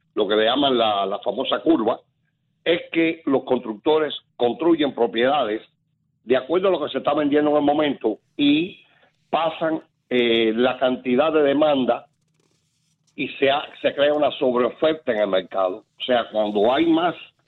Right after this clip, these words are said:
eh, oferta que demanda en el mercado, las propiedades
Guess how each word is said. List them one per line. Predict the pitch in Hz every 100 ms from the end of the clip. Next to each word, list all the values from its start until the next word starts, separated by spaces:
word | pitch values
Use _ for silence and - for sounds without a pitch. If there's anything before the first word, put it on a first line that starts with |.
| _ _ _
eh, | 123 123 117 113 107 104 98 90 _ -
oferta | 110 165 165 - 117
que | 110
demanda | 113 120 156 175 151
en | 123
el |
mercado, | 127 151 - 113 104 127 _ _ _ _ -
las | 120 117
propiedades | 123 113 117 120 117